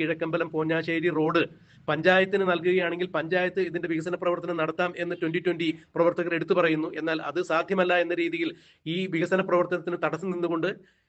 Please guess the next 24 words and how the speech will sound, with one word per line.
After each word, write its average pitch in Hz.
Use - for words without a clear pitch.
സി 165
പി 190
എമ്മിന്റെ 185
എം 175
എൽ 185
എ -
ആയ 170
ശ്രീനിജൻ 170
ഇത്തരത്തിലുള്ള 175
വിവരക്കേടുകളാണ് 190
വിളിച്ചു 170
പറയുന്നത് 165
എന്നാണ് 160
ഇപ്പോൾ 165
ട്വന്റി 170
ട്വന്റിയിലെ 165
പ്രവർത്തകർ 165
എടുത്തു 151
പറയുന്നത്. 131
എന്തായാലും 165
പോഞ്ഞാശ്ശേരി 175
കിഴക്കമ്പലം 170
റോഡ് 160
സഞ്ചാരയോഗ്യമല്ലാതെ 160